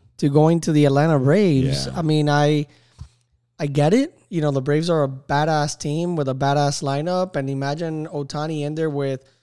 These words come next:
Speaker 1: with Acuna and, and a couple of other guys.
Speaker 2: Jesus.
Speaker 1: But, but man, it's, um, I don't know. I, I don't know if he's, um, i-, if he, if he's gonna end up in Atlanta. I just don't see it.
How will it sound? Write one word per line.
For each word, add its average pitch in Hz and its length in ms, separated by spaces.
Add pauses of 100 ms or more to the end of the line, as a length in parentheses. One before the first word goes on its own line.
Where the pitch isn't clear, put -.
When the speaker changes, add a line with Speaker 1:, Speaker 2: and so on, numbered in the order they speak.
(340)
Speaker 1:
with 147 180
Acuna 180 800
and, 139 220
and 147 140
a 135 80
couple 165 240
of 151 120
other 156 180
guys. 156 640
Speaker 2:
Jesus. - 260 (120)
Speaker 1:
But, 143 720
but 135 100
man, 139 500
it's, 139 280
um, 131 840 (280)
I 147 100
don't 185 240
know. 151 460
I, 143 200
I 147 120
don't 170 180
know 180 240
if 139 180
he's, 143 280
um, 131 580 (420)
i-, 165 140
if 143 140
he, 143 180
if 143 80
he's 135 140
gonna 139 140
end 131 140
up 135 120
in 131 60
Atlanta. 123 440 (340)
I 151 60
just 156 200
don't 151 140
see 151 180
it. 127 120